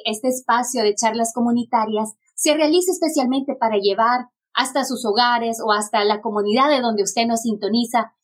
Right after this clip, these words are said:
información relevante que pueda ser de beneficio personalmente para usted, de su familia o de las personas alrededor suyo. Así que, si nos sintoniza en este momento, le pedimos que comparta luego este video con sus amistades, con sus familiares, en sus redes sociales personales,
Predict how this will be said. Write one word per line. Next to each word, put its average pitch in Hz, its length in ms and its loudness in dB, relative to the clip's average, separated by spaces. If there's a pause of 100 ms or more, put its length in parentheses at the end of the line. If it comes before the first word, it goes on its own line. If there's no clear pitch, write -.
información 285 720 0
relevante 247 720 0
que 208 100 -6
pueda 277 260 0
ser 254 180 -2
de 233 100 0
beneficio 214 640 -4
personalmente 226 640 -2
para 254 220 2
usted, 277 380 0 (280)
de 226 140 0
su 220 140 -4
familia 277 580 2
o 254 60 -2
de 247 80 0
las 247 200 0
personas 285 500 2
alrededor 226 580 0
suyo. 208 400 -4 (240)
Así 240 380 -2
que, 277 360 0
si 247 160 -2
nos 226 140 2
sintoniza 233 520 0
en 269 80 2
este 269 180 -2
momento, 262 480 0
le 254 120 0
pedimos 302 360 2
que 320 140 -4
comparta 254 580 0
luego 254 520 -2 (160)
este 254 260 -2
video 247 560 2
con 226 200 -2
sus 226 260 -2
amistades, 247 840 0
con 226 120 -6
sus - 140 -8
familiares, 247 760 0
en 226 100 -4
sus 220 120 -6
redes 220 220 -2
sociales 220 420 -2
personales, 285 580 0